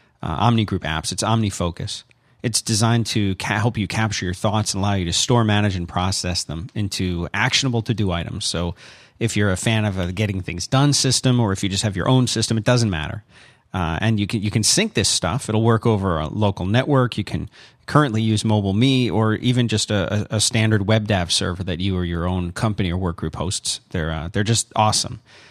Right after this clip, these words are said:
And, uh, they're available. It's available today. You can get OmniFocus, of course, for the Mac, like you've always been able to. But not that long ago, they came out with it for the iPhone and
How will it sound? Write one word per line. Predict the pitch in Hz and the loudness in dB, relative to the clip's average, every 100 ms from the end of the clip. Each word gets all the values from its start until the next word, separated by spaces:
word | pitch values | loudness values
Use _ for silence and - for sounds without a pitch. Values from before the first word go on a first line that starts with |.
| _ - | _ -4
And, | 120 113 107 | 0 2 2
uh, | |
they're | 110 131 | 4 4
available. | 123 151 160 147 | 4 4 4 2
It's | 135 | 2
available | 135 160 139 | 4 4 2
today. | 120 113 131 160 101 | 0 2 4 4 2
You | 110 | 0
can | 117 | 0
get | 107 | 2
OmniFocus, | 110 113 104 113 107 104 104 | 2 2 0 0 0 0 -2
of | |
course, | - 107 - | 0 0 0
for | 92 | -2
the | |
Mac, | 95 110 101 - | 0 2 0 -2
like | 92 | -4
you've | 92 | 0
always | 98 120 104 | 2 2 0
been | 95 | -2
able | 85 85 | -4 -6
to. | 87 82 | -6 -6
But | 73 - - - - | -8 -12 -20 -20 -2
not | 113 117 | 0 2
that | 143 - | 2 2
long | 135 120 | 2 2
ago, | 107 110 127 - | 2 2 0 -2
they | 123 | -2
came | 135 123 | 2 2
out | |
with | 120 123 | 2 2
it | 117 | 0
for | - 123 123 120 | 0 2 4 2
the | 120 | 2
iPhone | 117 123 - 120 117 | 2 2 0 0 0
and | - 143 147 123 123 | 0 0 2 0 -2